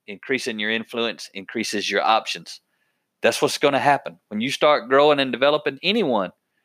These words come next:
that's another reason you need to grow and develop your people, the people on your team, because they need to be secure.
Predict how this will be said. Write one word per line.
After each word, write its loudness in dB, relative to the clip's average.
that's 0
another 2
reason 4
you -6
need 0
to 0
grow 6
and 0
develop 2
your -4
people, -8
the -12
people 0
on 0
your 0
team, -2
because -2
they 4
need 0
to 0
be 0
secure. -4